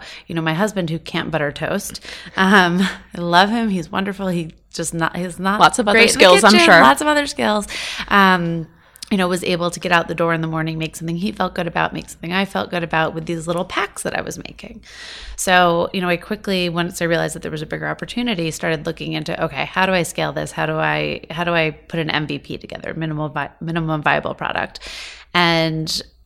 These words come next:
Speaker 1: I found a commercial kitchen that was in Long Island City, not so far away. And I signed up. And I found places to buy fruits and vegetables that were frozen. And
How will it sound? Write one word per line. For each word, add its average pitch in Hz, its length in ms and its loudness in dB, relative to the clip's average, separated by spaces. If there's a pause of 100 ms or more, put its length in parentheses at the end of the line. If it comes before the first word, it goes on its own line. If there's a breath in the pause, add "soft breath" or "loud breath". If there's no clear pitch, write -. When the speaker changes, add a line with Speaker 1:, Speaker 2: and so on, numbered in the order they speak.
(140)
Speaker 1:
I 175 80 0
found 160 320 2
a 160 40 -4
commercial 170 380 -4
kitchen 170 460 -6
that 160 220 -2
was 156 180 -2
in 156 160 -4
Long 156 180 -4
Island 160 300 -4
City, 160 300 -4
not 160 240 -4
so 175 100 -4
far 156 220 -2
away. 156 460 0 (720)
And 175 140 -2
I 175 320 -2 (160)
signed 151 320 -10
up. 156 300 -4 (200)
And 165 120 -4
I 156 280 -2
found 160 640 -2
places 160 380 -6
to - 140 -12
buy 156 480 -2 (180)
fruits - 300 -12
and 170 80 -8
vegetables 175 540 -6
that 175 180 -6
were 160 300 -4
frozen. 208 600 -4 (420 loud breath)
And 170 580 -2